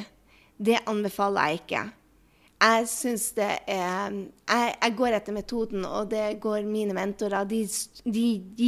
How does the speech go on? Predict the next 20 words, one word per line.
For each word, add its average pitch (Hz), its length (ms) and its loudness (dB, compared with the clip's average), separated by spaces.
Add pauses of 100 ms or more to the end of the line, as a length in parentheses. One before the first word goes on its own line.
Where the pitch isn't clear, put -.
jobber 226 240 6
etter 202 100 -4
metoden 214 460 2
om 175 100 -2
å 202 80 0
gi 202 320 0
verdi, 185 400 -2 (480)
og 208 240 0
ikke 214 320 -2
bare 190 240 0
selge. - 460 -4 (500)
Eh, 196 320 -4
og 208 140 0
jeg 233 260 0
tror 233 320 -2
at 220 80 -8
lister 214 400 -4
som 190 160 -2
bare 196 240 0
selger 190 480 -2